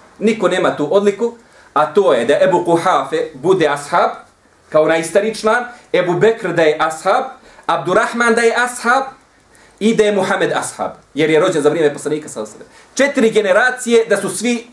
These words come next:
e, ashabi, da su svi, e, kao muslimani sreli našeg poslanika, sallallahu alejhi ve sellem, i umrli na tome. Niko, znači nijedna porodica nema, nema da je sastavila četiri generacije ashaba u sebi,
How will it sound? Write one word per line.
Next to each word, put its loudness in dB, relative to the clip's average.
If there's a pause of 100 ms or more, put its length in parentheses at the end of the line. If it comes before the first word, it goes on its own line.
(140)
e, 2
ashabi, 0
da -6
su -10
svi, -2
e, -8
kao 2
muslimani -2 (200)
sreli 2
našeg -2
poslanika, -2
sallallahu 0
alejhi -4
ve -14
sellem, -6 (160)
i -4
umrli 0
na -2
tome. -12 (320)
Niko, 0
znači -2
nijedna 2
porodica 2
nema, -2 (200)
nema 0
da 0
je 0
sastavila 0
četiri -4
generacije -4
ashaba -6
u -12
sebi, -8